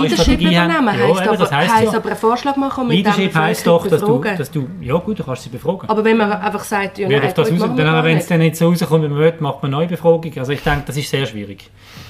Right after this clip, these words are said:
Speaker 2: Das mit diesen fremden Richtern, eben wie gesagt, das kann man toll finden oder blöd, aber es wird auf gar keinen Fall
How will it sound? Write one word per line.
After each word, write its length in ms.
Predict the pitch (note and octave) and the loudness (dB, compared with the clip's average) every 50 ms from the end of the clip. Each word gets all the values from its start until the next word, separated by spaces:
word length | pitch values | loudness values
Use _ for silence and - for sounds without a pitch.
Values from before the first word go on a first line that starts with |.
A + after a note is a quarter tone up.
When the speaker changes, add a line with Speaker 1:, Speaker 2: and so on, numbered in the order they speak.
| - - - - - - - - - - - - - | -20 -20 -20 -20 -20 -20 -20 -20 -20 -20 -20 -12 -4
Speaker 2:
Das 160 | - E3+ D#3 | 0 0 2
mit 120 | E3+ F3 C#3 | 4 4 4
diesen 180 | E3+ E3 E3+ D#3+ | 4 2 2 0
fremden 320 | D#3+ D#3+ E3+ F3 F3+ E3 | 0 2 2 2 2 2
Richtern, 520 | D#3+ D#3+ G3+ G3 - - - F#3 F#3 G#3+ F#3 | 0 -2 -2 -6 -6 -4 -4 -4 -4 -2 -4
eben 160 | E3 E3 D#3+ | -4 -2 -2
wie 100 | D#3+ E3+ | -2 -2
gesagt, 360 | D#3+ E3 F3 D#3 D3+ D3+ D3 | -2 -2 0 0 0 -2 -4
das 120 | D3 - - | -8 -10 -8
kann 120 | C#3+ C#3 | -6 -6
man 100 | C3+ C3+ | -6 -6
toll 220 | - B2+ C3+ D3+ D3 | -6 -4 -2 -2 -2
finden 220 | C#3+ C#3 C3 A#2 | -2 -4 -6 -6
oder 80 | A#2+ A2 | -6 -4
blöd, 400 | D#3 F3 G#3 A3 A3 A3 - - - - | -2 0 0 0 -2 -2 -6 -18 -12 -8
aber 320 | D#3 C#3 B2+ C#3+ D3 - - | -6 -6 -6 -6 -10 -10 -10
es 180 | - - - | -12 -10 -8
wird 160 | D3 C3+ B2 - | -8 -8 -8 -8
auf 100 | - - | -10 -4
gar 220 | - D3+ E3 F3 | -2 0 0 0
keinen 160 | - D#3+ D3+ | 0 -2 -4
Fall 220 | - - A#2+ B2+ | -2 -2 -4 -4